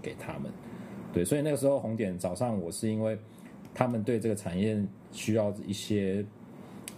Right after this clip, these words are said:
这些，一些咨询，然后那时候就跟他们一起办了这个红点设计沙龙，在台中那个时候。对，然后就是我们就阐述说，哎，其实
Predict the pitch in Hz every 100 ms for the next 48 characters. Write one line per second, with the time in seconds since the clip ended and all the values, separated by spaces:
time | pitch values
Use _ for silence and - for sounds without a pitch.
0 | - - 104 104 87 110 107 - 98 98
1 | 82 76 92 113 127 127 117 107 110 104
2 | 107 95 95 101 92 82 76 73 - -
3 | - 107 92 82 92 98 101 82 101 95
4 | 87 - 82 76 107 101 98 85 80 85
5 | 82 85 76 - - - - - - -
6 | - - - - - - - - - 87
7 | 90 98 131 123 - - 123 117 120 113
8 | 98 101 107 135 - 92 120 107 110 113
9 | 151 147 - 117 - 98